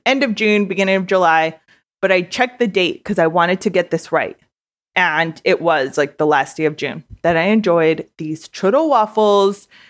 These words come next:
in Seattle. I was out there with, um, Brooks Running. They make shoes that are epic. And I had <laughs> an amazing reunion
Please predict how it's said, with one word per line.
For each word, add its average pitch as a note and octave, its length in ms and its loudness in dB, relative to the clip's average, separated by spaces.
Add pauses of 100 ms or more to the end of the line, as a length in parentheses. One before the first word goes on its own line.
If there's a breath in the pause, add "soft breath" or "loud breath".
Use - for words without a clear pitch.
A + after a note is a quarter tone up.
(480 soft breath)
in A#3 140 2
Seattle. E3+ 720 0 (600)
I A3 60 2
was A#3 180 -2
out B3 200 0
there C4+ 360 2
with, F#3+ 500 0 (100)
um, E3+ 300 2
Brooks F3+ 500 -4
Running. G3+ 360 -4 (400)
They F#3 100 0
make F3 200 -2
shoes D#3+ 440 -6 (140)
that F#3 120 0
are - 120 2
epic. - 420 -4 (560 loud breath)
And G3+ 1200 0 (640)
I G3+ 100 0
had F3+ 680 0
<laughs> - 40 -10
an A#3 560 -2 (160)
amazing C#4 1000 0
reunion A#3 680 0